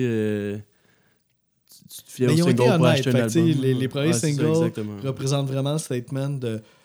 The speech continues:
Speaker 2: de chansons un peu bonbons à la Beach Boys, un petit peu, mais dans un, un univers de feedback puis de noise, là, euh,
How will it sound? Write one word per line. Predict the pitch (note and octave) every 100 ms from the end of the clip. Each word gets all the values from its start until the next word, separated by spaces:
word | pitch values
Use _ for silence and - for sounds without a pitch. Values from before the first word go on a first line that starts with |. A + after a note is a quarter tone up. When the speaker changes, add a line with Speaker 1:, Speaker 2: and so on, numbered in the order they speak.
| _
Speaker 2:
de | B2 B2
chansons | - C3 B2 D3 C#3+
un | B2
peu | C3+ D3
bonbons | B2+ A#2+ A#2 A#2+ B2 C3
à | A#2+
la | A2 A2 A2 G#2+ G#2
Beach | A2+ A2 A#2
Boys, | A#2 A#2 C3 C#3
un | B2
petit | B2 -
peu, | C#3 D#3 D#3+ - - _ _ _ _
mais | B2+ B2+ B2+
dans | A#2 A2 A2+
un, | A2 G#2+ G#2 G2+ G2+ G2 _ _ _ _
un | A2+ A2+
univers | B2+ C3+ B2+ A2+ B2 B2+ B2+
de | A2
feedback | - - B2 A#2 A2+ A#2+ B2 -
puis | A#2+
de | G#2+ G2+
noise, | G#2+ A2 A2+ A2+ A2+ G#2+ G#2
là, | G#2+
euh, | G#2+ G2+ E2+ D#2+